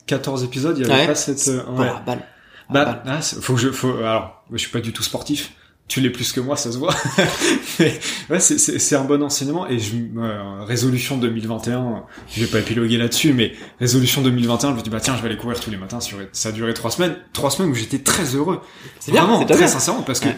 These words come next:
Speaker 1: bah voilà, j'allais courir à six heures le matin, tu, tu t'oxydes, tu, euh, ouais, oxyde, ouais, c'est
Speaker 2: Ouais.
Speaker 1: ça, tu t'oxydes, tu ré-, tu réfléchis pas, tu cours, c-, ça te fait vachement du mal, et puis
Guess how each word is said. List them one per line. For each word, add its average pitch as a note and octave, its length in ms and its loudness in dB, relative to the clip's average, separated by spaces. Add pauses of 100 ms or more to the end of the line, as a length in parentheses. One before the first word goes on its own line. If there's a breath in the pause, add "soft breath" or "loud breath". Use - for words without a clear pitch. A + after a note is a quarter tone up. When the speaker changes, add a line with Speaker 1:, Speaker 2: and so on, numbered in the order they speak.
(120)
Speaker 1:
bah A2 160 -2
voilà, C#3 200 -4
j'allais A2+ 180 -4
courir A2+ 320 -8
à A2 60 -6
six A#2 240 -4
heures A#2 100 -4
le A2+ 60 -6
matin, C#3+ 280 -8
tu, - 220 -12 (640 soft breath)
tu - 140 -10
t'oxydes, C3+ 800 2
tu, C3 380 0
euh, A2+ 480 0
ouais, B2+ 120 -6
oxyde, B2 400 -6
ouais, A#2+ 140 -8
c'est C3+ 60 -2
Speaker 2:
Ouais. A#2+ 80 0
Speaker 1:
ça, C3+ 60 -4
tu - 140 -10
t'oxydes, C#3+ 340 0 (300 loud breath)
tu - 140 -8
ré-, A2 160 -6
tu - 140 -6
réfléchis A#2 480 2
pas, D3+ 160 4
tu C3 140 -6
cours, D3 280 -2
c-, - 100 -4
ça A2+ 140 -2
te - 60 -8
fait A#2 80 -8
vachement A#2+ 300 -4
du A#2 80 -4
mal, E3+ 120 -6
et - 40 -8
puis G#2 160 -10